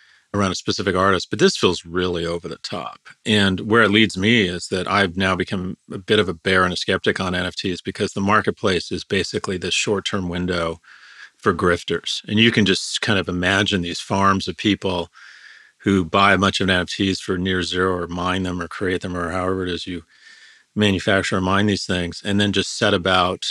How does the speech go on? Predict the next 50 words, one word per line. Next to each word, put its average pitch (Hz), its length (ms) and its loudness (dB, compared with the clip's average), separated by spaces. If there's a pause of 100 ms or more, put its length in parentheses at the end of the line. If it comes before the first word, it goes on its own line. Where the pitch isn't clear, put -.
(300)
uh, 101 200 -2
trying 104 220 2
to 90 60 0
create 101 200 0
false 95 260 -2
signals 92 360 -2
everywhere 90 320 0
in 82 60 -6
the 85 60 -8
market. 85 400 -6 (600)
While 104 400 2
innovators, 104 800 2 (220)
you 101 120 -4
know, 85 80 -10
complain 107 760 0 (580)
that 101 140 0
they 104 100 4
need 101 160 0
regulators 101 460 2
to 110 80 -8
get 104 120 2
out 98 100 2
of 92 60 -4
the 98 60 -4
way 98 160 0
so - 140 -4
they 95 140 0
can 98 120 -6
just 98 220 -6
run, 98 540 -2
all 117 160 4
they've 120 160 4
done 95 220 0
here 101 440 -2
is 104 200 -6
create 107 220 2
a 95 60 -2
market 95 560 0 (580)
where 107 120 4
some 110 120 -2
bad 104 220 4
actors 101 340 2
can 107 140 -4
come 101 280 0
in 98 140 -2
and 92 140 -6
steal 120 240 2
from 101 180 -2
other 92 160 0
people, 98 560 -2